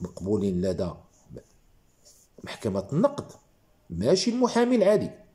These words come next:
إخوان، باش ما تتلفوش، الله يجازيكم بخير، اللي غادي يدو-، اللي عنده الحق يدوز التجارة يفوت بين ملك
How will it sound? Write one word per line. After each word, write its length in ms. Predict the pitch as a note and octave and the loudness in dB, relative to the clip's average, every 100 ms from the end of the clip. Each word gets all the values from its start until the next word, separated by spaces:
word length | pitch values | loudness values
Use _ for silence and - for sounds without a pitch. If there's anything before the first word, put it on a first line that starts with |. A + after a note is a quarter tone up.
| - | -12
إخوان، 280 | G2 D#3+ F#3 | -4 0 0
باش 180 | D3+ E3+ | 0 -2
ما 60 | |
تتلفوش، 460 | E3 - E3 D3+ D3 | -4 -6 -4 -4 -2
الله 140 | D#3 | 0
يجازيكم 560 | D#3+ C#3 C#3 C3+ C#3 B2+ | 0 0 -2 -2 -4 0
بخير، 320 | B2 - F2 - - - - - _ | -2 -2 -10 -14 -20 -20 -20 -20 _
اللي 300 | D#2+ F#2 E3 | -6 2 4
غادي 280 | F3+ F3+ E3+ | 6 4 2
يدو-، 320 | A#2+ C3 F2 | 0 -2 -2
اللي 180 | A2+ C#3 | 0 0
عنده 240 | D3 C3 | 2 0
الحق 420 | G2+ - - - - | 0 0 -4 -4 -6
يدوز 520 | G#2+ F3 B2+ - - | -2 0 0 0 -4
التجارة 760 | - C3+ A2 B2 G#2+ E2 - _ - - | -6 -2 0 2 0 -4 -12 _ -18 -6
يفوت 720 | F#2+ - D3 A#2+ F2+ - - _ _ | -6 -2 0 2 0 -4 -14 _ _
بين 500 | D#2 A#2 G2 - - - _ _ _ | -4 -2 -2 -8 -16 -20 _ _ _
ملك 480 | G2 D3+ C3 - - | 0 2 2 -2 -16